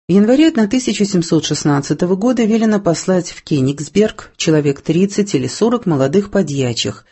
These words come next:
для научения немецкому языку, дабы удобнее в коллегиум были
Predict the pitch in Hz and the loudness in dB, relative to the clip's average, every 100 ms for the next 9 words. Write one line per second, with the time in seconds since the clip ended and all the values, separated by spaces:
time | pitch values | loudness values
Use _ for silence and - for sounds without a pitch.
0 | _ _ _ 220 277 214 196 208 214 202 | _ _ _ 2 4 2 0 -2 0 2
1 | 185 165 156 - 160 165 160 147 143 - | 4 2 0 -2 0 0 0 0 -2 -2
2 | 123 127 _ _ - 143 180 156 165 185 | -4 -6 _ _ -10 -2 0 2 0 0
3 | 185 190 220 156 160 143 127 - 175 156 | 2 4 2 2 2 2 0 -4 0 2
4 | 175 247 151 135 135 147 190 202 165 139 | 2 2 0 -2 0 2 4 4 4 2
5 | 143 | 0